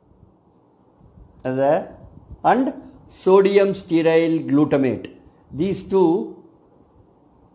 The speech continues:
are the, uh,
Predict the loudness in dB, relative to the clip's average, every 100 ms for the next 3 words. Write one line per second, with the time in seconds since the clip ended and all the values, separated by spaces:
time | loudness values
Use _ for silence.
0 | _ _ _ _ _ _ _ _ _ _
1 | _ _ _ -20 -20 -20 _ _ -4 -2
2 | 0 0 -2 -4 -8 -18 -20 -20 -20 -20
3 | -20 -20 _ _ _ -4 2 2